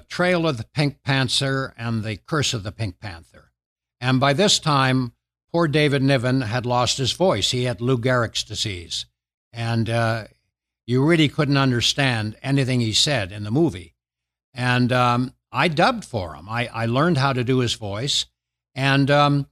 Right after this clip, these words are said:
uh, Blake Edwards had me come into a studio, and I, I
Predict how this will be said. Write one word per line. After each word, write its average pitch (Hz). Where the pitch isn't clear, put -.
uh, 120
Blake 143
Edwards 143
had 139
me 143
come 139
into 135
a 139
studio, 120
and 131
I, 131
I 123